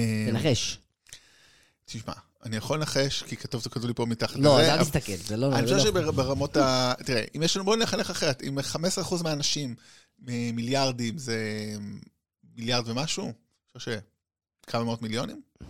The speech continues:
Speaker 1: אמ, אמת? אז לפ-, לפי המספרים שיש עכשיו, באל-, שהיה באלפיים עשרים, מעריכים שזה קצת פחות מחמש מאות מיליון שחקנים בעולם, אמ,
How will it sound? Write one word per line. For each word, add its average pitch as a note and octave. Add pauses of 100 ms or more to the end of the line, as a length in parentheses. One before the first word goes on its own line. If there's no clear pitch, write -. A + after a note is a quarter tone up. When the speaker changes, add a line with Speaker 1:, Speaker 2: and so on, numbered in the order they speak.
(380)
Speaker 1:
אמ, F#2+ (120)
אמת? D3+ (540)
אז A#2 (280)
לפ-, C3
לפי C#3+
המספרים E3
שיש C3+
עכשיו, D3
באל-, A2 (160)
שהיה A#2+
באלפיים B2
עשרים, A2+ (760)
מעריכים C3+
שזה D3
קצת -
פחות D3
מחמש C3
מאות C3
מיליון A#2
שחקנים A2+
בעולם, G#2+ (640)
אמ, B2